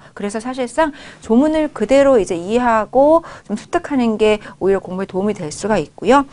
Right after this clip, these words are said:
그리고 제가 지금 그 대부분의 요 교재를, 어, 편집을 할 때, 어, 표 형태로 좀 눈에 보기 쉽게 편집을 했습니다. 그리고 좀 가끔 시험에 나오면서 제가 함정에 빠지기 쉬운 그런 부분들을 별도로 표시해놨으니까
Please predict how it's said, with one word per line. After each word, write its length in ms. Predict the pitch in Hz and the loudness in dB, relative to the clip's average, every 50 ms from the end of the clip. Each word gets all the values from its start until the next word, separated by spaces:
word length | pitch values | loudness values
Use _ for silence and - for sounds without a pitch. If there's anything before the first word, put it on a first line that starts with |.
| - - - - - | -16 -20 -20 -10 -4
그리고 300 | - 185 208 185 202 196 | 0 2 2 4 2 2
제가 260 | - 196 185 220 214 | 0 0 0 0 0
지금 380 | 202 - - - 202 196 190 - - - - - | -2 -4 -8 -6 -6 -6 -6 -8 -10 -18 -18 -14
그 100 | - 180 | -10 -6
대부분의 680 | - 202 196 208 254 220 233 226 220 214 208 190 135 | -4 -2 -2 -2 -2 -2 -2 -2 0 -2 -2 -4 -4
요 140 | 160 170 165 | -4 -4 -4
교재를, 1040 | 160 - 190 180 185 202 196 196 190 185 180 180 170 180 185 185 180 180 180 175 - - - 131 127 - - - | -4 -6 -6 -4 -2 -2 0 0 0 -2 -2 -2 -2 -2 -2 -2 -2 -2 -2 -4 -6 -10 -16 -20 -20 -20 -20 -16
어, 360 | - - - 147 127 107 - - - | -16 -14 -14 -14 -16 -16 -12 -8 -6
편집을 340 | 311 339 330 302 285 269 | -6 -6 -2 0 0 2
할 160 | 294 370 392 381 | 2 2 0 -2
때, 520 | - - 196 196 226 269 262 190 143 143 - - - - - | -4 -4 -2 0 0 2 2 0 0 -4 -8 -16 -18 -14 -10
어, 100 | - 165 | -10 -8
표 240 | - - 330 359 349 | -2 0 2 2 2
형태로 640 | 320 349 330 311 - - 247 240 277 320 359 302 - - - - | 0 -2 -6 -6 -6 -4 -2 2 4 4 4 2 0 -4 -14 -14
좀 140 | - 208 185 | -12 -8 -4
눈에 200 | 185 202 233 233 | 0 0 0 0
보기 280 | 233 - 170 156 180 | -2 -4 -8 -6 -6
쉽게 600 | 185 - - - - 330 302 294 294 294 285 - - _ _ _ | -6 -6 -8 -6 -2 0 2 2 2 2 0 -2 -4 _ _ _
편집을 320 | - 285 302 277 247 247 254 | -10 -10 -8 -6 -4 -4 -4
했습니다. 500 | 285 285 - - 247 185 151 - 147 147 | -4 -4 -4 -6 -6 -6 -6 -6 -10 -8
그리고 500 | - 190 180 185 - - 233 277 320 311 - - - - | -6 -4 -4 -4 0 2 2 2 2 2 -2 -8 -20 -20
좀 220 | - - 196 190 180 | -14 -12 -12 -12 -10
가끔 480 | - - 180 - - 139 220 226 233 | -10 -12 -12 -12 -6 -2 -2 -2 -2
시험에 340 | 233 - - 359 349 339 330 | -4 -4 -2 0 0 0 0
나오면서 880 | 294 196 160 165 180 202 214 208 202 185 175 175 175 254 285 320 349 - - - - - | -2 -2 0 0 0 0 0 -2 -4 -6 -8 -8 -4 0 0 0 0 -2 -6 -20 -10 -8
제가 120 | 190 196 | -6 -4
함정에 600 | 208 320 370 381 381 403 370 349 330 302 285 269 | -4 -4 -2 0 2 4 4 4 2 2 -2 -2
빠지기 360 | - 302 320 311 311 285 285 | -2 -2 -2 -2 -4 -6 -8
쉬운 240 | 277 - 302 285 277 | -6 -6 -6 -6 -6
그런 160 | - 196 202 196 | -6 -6 -8 -8
부분들을 320 | 170 180 180 170 175 175 | -8 -10 -10 -8 -8 -8
별도로 340 | 170 - 151 151 - 196 196 | -8 -10 -14 -12 -10 -10 -8
표시해놨으니까 1000 | - - 262 254 320 330 349 330 - - 226 190 - - - 160 165 202 254 262 | -6 -8 -6 -6 -4 -4 -4 -4 -6 -6 -8 -8 -10 -10 -10 -6 -2 -2 -2 -2